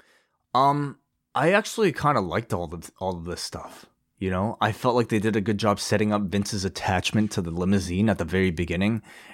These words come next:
And then, uh, the reveal when he popped out to see Braun Strowman, uh, tearing the whole thing apart, I thought was actually quite nicely done. I think one of the big issues Braun has had lately is that he,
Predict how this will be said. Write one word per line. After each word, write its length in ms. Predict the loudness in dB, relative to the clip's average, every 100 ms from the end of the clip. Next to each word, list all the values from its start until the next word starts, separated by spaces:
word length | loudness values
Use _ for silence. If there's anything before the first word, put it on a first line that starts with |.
| -6
And 200 | -2 0
then, 360 | 0 0 -2 -2
uh, 240 | 0 0
the 160 | 0 0
reveal 520 | -2 0 0 2 2
when 260 | 2 -2 -4
he 220 | -6 -6
popped 400 | -2 0 0 0
out 360 | 0 0 -2
to 180 | -4 -4
see 540 | -4 -4 -2 -2 -2 -6 -16 -20 -2
Braun 240 | 2 2
Strowman, 640 | 2 0 2 2 2 -2 -8 -10
uh, 180 | -6 -6 -6
tearing 320 | -2 0 0
the 80 | 0
whole 160 | 0
thing 180 | 0 -2
apart, 380 | -2 0 0 2
I 120 | -2
thought 200 | 2 2
was 160 | 2 2
actually 300 | 0 0 -4
quite 240 | 0 -2
nicely 340 | -2 -4 -6 -8
done. 340 | -4 -4 -6 -12 -20 -16 -2
I 120 | 0
think 180 | 2 2
one 100 | 2
of 80 | 2
the 80 |
big 160 | 2 2
issues 320 | 2 0 -6
Braun 240 | -2 0 0
has 140 | -2
had 400 | 0 0 0 -4 -8
lately 320 | -4 -2 -2
is 100 | -2
that 140 | -4 -4
he, 320 | -6 -6